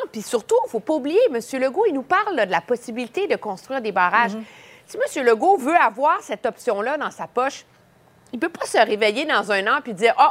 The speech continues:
Speaker 1: on a
Speaker 2: Ouais.
Speaker 1: un projet de barrage sur la table. »
Speaker 2: Mhm.
Speaker 1: Faut qu'il y en ait plusieurs, puis qu'on utilise celui qui est le plus valorisé, puis là-dedans, ben, il y en a un projet de barrage potentiel.
Speaker 2: Mhm.
Speaker 1: Il est du côté de Terre-Neuve, à Gull Island, mais ça prend douze à quinze ans à construire, donc t'es obligé de t'y prendre longtemps d'avance.
Speaker 2: C'est ça.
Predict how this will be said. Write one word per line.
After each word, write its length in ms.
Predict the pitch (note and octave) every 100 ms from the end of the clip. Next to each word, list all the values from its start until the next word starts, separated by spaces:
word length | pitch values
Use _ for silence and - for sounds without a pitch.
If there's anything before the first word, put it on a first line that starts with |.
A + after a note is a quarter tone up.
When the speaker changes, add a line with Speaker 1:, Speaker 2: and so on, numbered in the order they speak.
| G#3
Speaker 1:
on 100 | A3
a 140 | G#3+
Speaker 2:
Ouais. 100 | A#3
Speaker 1:
un 60 | C4
projet 340 | A#3+ G#3 G#3
de 60 | F#3+
barrage 400 | F3 F3+ G#3 G3
sur 160 | -
la 100 | D#3
table. » 300 | F3 E4 F4 F3 A3+
Speaker 2:
Mhm. 140 | F#3
Speaker 1:
Faut 160 | F#3 F#4+
qu'il 120 | F4+
y 40 | B3+
en 60 |
ait 100 | A3
plusieurs, 580 | G3+ G#3 E3+ A3 D4 G4+ - - -
puis 100 | -
qu'on 200 | B3 B3+
utilise 560 | C4 - C4+ B3 E4 E4
celui 320 | B3 A3 B3+
qui 160 | B3+ A3
est 20 |
le 60 | F#3+ -
plus 300 | B3+ B3 F3+
valorisé, 720 | G3+ G3+ F#3 E3+ D#3 B3 C4+
puis 100 | G3+
là-dedans, 400 | F#3 D#3+ D3+ G#3+ C#4+
ben, 60 |
il 80 | F#3
y 40 | F3+
en 120 | F#3+
a 140 | F#3+ -
un 200 | D4 C#4
projet 380 | - E3 F#3
de 60 | F3+
barrage 420 | D#3+ D3 E3 E3 -
potentiel. 560 | D#3 D#3 D3+ F#3+ F3
Speaker 2:
Mhm. 260 | F3 F3 E3+
Speaker 1:
Il 140 | F3 A#3
est 100 | D4+
du 120 | G#3+
côté 340 | A#3 G3+ A3+ G#3+
de 120 | F3
Terre-Neuve, 560 | F3+ D3+ D#3 E3+ A3+ G#3+
à 120 | A3+ A#3
Gull 240 | G#3+ F#3 D#3+
Island, 300 | C#3+ G3+ C#4 - - -
mais 60 |
ça 160 | - F3
prend 420 | - A#3+ A3 D#3+
douze 220 | E3 A3
à 100 | A3
quinze 280 | F#3+ F#3+ E3
ans 100 | A3 A3+
à 60 |
construire, 560 | - D#3 - - A#3 A3+
donc 220 | E3+ E3
t'es 180 | - A3
obligé 420 | C#4+ B3 A3 C#4
de 40 | F3
t'y 140 | -
prendre 280 | - D#3 D3
longtemps 300 | C#3 - C#3
d'avance. 280 | B2 A2 G2+
Speaker 2:
C'est 160 | - F3
ça. 260 | G3 E3+